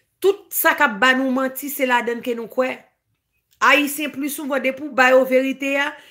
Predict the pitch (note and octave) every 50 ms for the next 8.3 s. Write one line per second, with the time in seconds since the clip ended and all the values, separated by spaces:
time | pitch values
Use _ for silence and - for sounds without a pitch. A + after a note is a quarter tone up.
0 | _ _ - - C#4 C4+ C#4+ C#4 C4 C4 B3+ B3+ - C4+ B3+ A#3+ A#3+ A#3+ B3+ C#4
1 | C#4 B3+ A#3 G#3+ - - _ _ _ _ _ _ _ _ _ _ _ _ _ _
2 | _ _ _ _ - B3+ - C4 - C#4 C4 B3+ - - - B3 C4 C#4 B3+ A#3
3 | A3+ - - - _ _ _ _ - G#3+ C4+ D#4 D#4 E4+ F#4 F4+ D#4+ D4+ C#4 -
4 | D4 C4 G#3+ G#3 A#3+ A#3+ G#3+ G3 A#3 A3+ A3+ A#3 A3+ G3 - - G#3+ F#3+ F3+ F3
5 | D#3 C3+ - _ _ _ _ _ _ _ _ - F3+ B3+ C4+ F4+ - - A3+ A#3+
6 | A3+ G#3+ F#3 F3+ A#3+ B3 C#4 D4 D4+ C#4+ - G#4 G4 F#4+ - G#4 F#4 D#4 F#4 F4+
7 | F4+ F4+ E4+ D#4+ C#4+ A#3+ G#3+ B3 B3 B3+ B3+ B3+ - A#3 G#3 A#3+ A#3 - C#4+ C#4+
8 | C4+ C4+ C4+ C4+ C#4